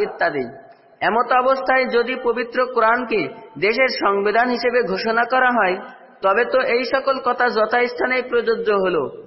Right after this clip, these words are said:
কিন্তু যদি কোরআনের বিপরীত বিধিবিধানকে দেশের সংবিধানে পরিণত করা হয় আর সেই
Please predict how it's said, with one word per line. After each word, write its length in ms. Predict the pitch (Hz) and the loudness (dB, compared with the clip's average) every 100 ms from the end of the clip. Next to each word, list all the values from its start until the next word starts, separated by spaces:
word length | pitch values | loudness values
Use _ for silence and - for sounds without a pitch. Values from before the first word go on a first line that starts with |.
| - - _ - | -20 -20 _ -6
কিন্তু 280 | 220 226 | -4 -4
যদি 220 | 254 269 269 | -4 -2 -4
কোরআনের 440 | - 233 240 262 247 | -2 0 2 0 0
বিপরীত 440 | 240 254 247 233 - | -2 0 0 0 -2
বিধিবিধানকে 720 | 214 233 262 269 262 220 170 151 - - _ 156 | -2 -2 0 0 0 -2 -4 -4 -12 -20 _ -4
দেশের 300 | 190 381 - | -2 -2 -4
সংবিধানে 680 | 240 202 214 233 262 277 269 247 | -2 -2 0 2 2 2 0 0
পরিণত 360 | 247 254 254 247 | 0 0 -2 -2
করা 340 | 247 220 247 | 0 2 4
হয় 260 | 247 196 156 160 - - - | 4 2 0 -4 -12 -16 -4
আর 140 | 175 196 | 0 0
সেই 300 | - 233 | 0 0